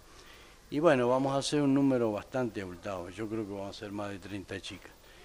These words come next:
Y de sub dieciséis una interasociaciones que se va a hacer los primeros días de junio. Y creo que, este, se va a realizar en la asociación, este,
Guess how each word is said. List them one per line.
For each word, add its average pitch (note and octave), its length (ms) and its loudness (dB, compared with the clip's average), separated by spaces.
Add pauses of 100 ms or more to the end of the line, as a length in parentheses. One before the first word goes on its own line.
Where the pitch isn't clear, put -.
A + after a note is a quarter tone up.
(360)
Y A#2 1000 0
de G#2+ 120 -6
sub F3+ 200 -4
dieciséis G#3 600 -4
una F#3+ 140 0
interasociaciones D#3+ 1040 0
que - 120 -6
se - 120 0
va A#2 120 4
a A2+ 40 6
hacer C#3 300 2
los A#2+ 160 2
primeros A2+ 440 4
días A2+ 240 0
de F#2+ 80 -6
junio. C#3 480 2 (760)
Y A#2+ 140 -16
creo D#3+ 320 8
que, D#3+ 520 6
este, G#2+ 800 0
se - 240 -2
va B2 140 4
a C#3+ 40 6
realizar C#3 560 2
en C#3+ 140 0
la B2 80 0
asociación, A2+ 720 -4 (520)
este, A2 640 -2